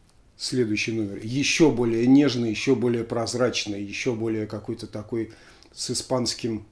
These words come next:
э, налётом. «Ба», скажете вы, «а где же группа Love, та самая, тот самый гаражный рок, который любил Майк Науменко и который говорил, что это круче Rolling Stones»? Пожалуйста, Seven and Seven is четвёртая песня.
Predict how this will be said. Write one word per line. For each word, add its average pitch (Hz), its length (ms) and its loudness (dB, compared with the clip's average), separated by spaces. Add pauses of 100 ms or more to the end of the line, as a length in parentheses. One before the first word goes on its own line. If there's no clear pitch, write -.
э, 117 200 -8
налётом. 117 680 0 (1400)
«Ба», 117 520 2 (380)
скажете 107 540 -8
вы, 104 100 -6
«а 95 100 -10
где 117 240 -2
же 127 100 0
группа 120 340 -2
Love, 117 400 0
та 113 120 -8
самая, 107 500 -2
тот 107 280 -10
самый 110 320 -2
гаражный 110 540 -4
рок, 120 220 0
который 110 300 -4
любил 110 320 -2
Майк 110 300 -4
Науменко 107 580 -2
и 82 40 -16
который 95 320 -10
говорил, 104 240 -6
что 107 100 -8
это 101 140 -8
круче 117 360 -6
Rolling 104 260 -4
Stones»? 110 520 -4 (800)
Пожалуйста, 135 460 4
Seven 131 380 4
and 117 100 0
Seven 151 480 4
is 131 420 0 (760)
четвёртая 117 540 -2
песня. 143 520 -2